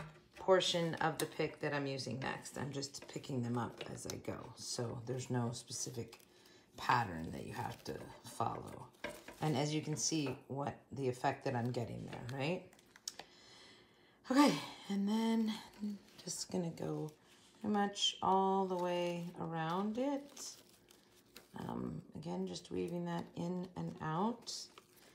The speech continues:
When you weave them in like that, they, they stay because, you know, it's, it's a wire. But if you felt unsure about it, you could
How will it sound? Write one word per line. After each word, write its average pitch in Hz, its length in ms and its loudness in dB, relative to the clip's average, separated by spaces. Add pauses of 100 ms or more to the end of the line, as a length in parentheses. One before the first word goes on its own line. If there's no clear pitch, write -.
(220)
When 202 160 6
you 196 120 8
weave 190 320 6
them 175 440 4 (220)
in 180 260 6
like 143 240 2
that, 135 340 2
they, 151 360 4 (100)
they 156 400 4
stay 156 720 6 (340)
because, 143 680 0 (720)
you 165 80 0
know, 147 200 2
it's, - 320 -4
it's 151 200 0
a 139 60 2
wire. 131 680 8
But - 160 4
if 196 300 8
you 175 240 2
felt - 600 6
unsure 165 580 6
about 139 320 4
it, 139 180 0
you 147 140 -2
could 151 440 2